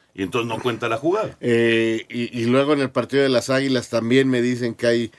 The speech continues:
Speaker 2: un error arbitral de una pelota que nunca fue pase completo.
Speaker 1: En la primera serie ofensiva hay un pase en cuarta oportunidad, primera serie ofensiva de Filadelfia, un pase a Devonta Smith, que, bueno, hace una recepción de una mano increíble,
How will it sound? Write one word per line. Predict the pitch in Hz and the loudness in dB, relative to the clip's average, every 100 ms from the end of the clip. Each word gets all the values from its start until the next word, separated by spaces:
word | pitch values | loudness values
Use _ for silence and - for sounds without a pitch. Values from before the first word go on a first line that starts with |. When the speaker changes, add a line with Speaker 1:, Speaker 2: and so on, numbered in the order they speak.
| - - | -20 -10
Speaker 2:
un | 110 127 | 0 2
error | 123 123 127 | 4 2 2
arbitral | 117 104 120 123 | 0 -2 2 4
de | 120 | 4
una | 120 117 | 0 -2
pelota | 113 110 117 - 113 | -2 0 0 0 -4
que | - 107 | -2 -4
nunca | 113 113 110 | -2 -2 -2
fue | 110 110 | -2 -2
pase | 110 - | -6 -6
completo. | - 104 - 127 127 - 123 | -8 -8 0 2 2 2 2
Speaker 1:
En | 120 123 123 120 | 2 2 -2 -4
la | - 123 123 | 2 2 4
primera | 135 180 208 | 2 2 2
serie | 185 185 | 2 0
ofensiva | 156 123 127 123 170 262 _ _ _ _ - | 0 -4 -2 0 0 -4 _ _ _ _ 0
hay | 131 | 2
un | 143 | 2
pase | 131 160 - | 4 2 4
en | 143 | -4
cuarta | 117 196 - 196 | 2 2 2 -2
oportunidad, | 143 127 120 113 101 107 170 _ _ _ | -4 -6 -6 -6 0 0 -2 _ _ _
primera | 120 143 | 0 0
serie | 143 156 | 0 -2
ofensiva | 147 123 139 | -2 -2 0
de | 135 | 0
Filadelfia, | 117 107 113 95 143 151 - _ | 0 0 0 -2 -8 -10 -20 _
un | - | -4
pase | - 147 170 | 0 2 2
a | |
Devonta | 127 127 151 151 | 2 2 0 -2
Smith, | 143 151 147 135 _ _ _ | -2 -2 -2 -6 _ _ _
que, | - 127 - | -4 -4 -4
bueno, | - 147 127 98 | -4 -2 0 -2
hace | 113 180 | -4 0
una | 175 | 0
recepción | 101 - 92 147 | 0 -8 -4 -2
de | 160 | 0
una | 147 | -2
mano | 110 156 151 | -2 0 0
increíble, | 113 101 107 208 151 80 | 0 0 -2 -2 -6 -10